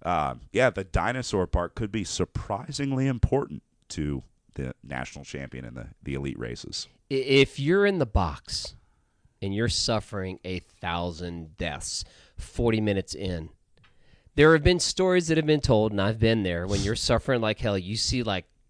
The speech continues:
Speaker 2: polka dot elephants
Speaker 1: Yeah.
Speaker 2: and shit.
Speaker 1: Yeah.
Speaker 2: Could you imagine <laughs> what you see when you come down to that? 'Cause it, it is. Brad did talk about that.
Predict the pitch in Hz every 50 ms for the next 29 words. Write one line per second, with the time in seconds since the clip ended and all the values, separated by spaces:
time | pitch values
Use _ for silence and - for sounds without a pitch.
0 | _ _ _ _ _ _ _ - - - 147 139 113 - - 131 120 98 - -
1 | 117 110 113 117 117 - _ _ _ - 101 104 104 110 107 - - 113 113 117
2 | 117 - 117 113 107 - - 120 113 113 - - - - - - 156 - - -
3 | 147 131 185 - 156 147 127 123 123 131 139 147 151 143 - - 208 196 - -
4 | 208 226 - - - - - 190 214 196 175 196 - - 226 - - - 240 220
5 | 196 254 202 165 - 180 220 214 196 175 175 185 190 170 180 165 165 165 - -
6 | - - - - - 151 185 202 - - 160 165 160 170 196 180 131 101 - 117
7 | 117 127 131 117 120 120 117 - 127 120 135 - 117 101 90 - - 87 80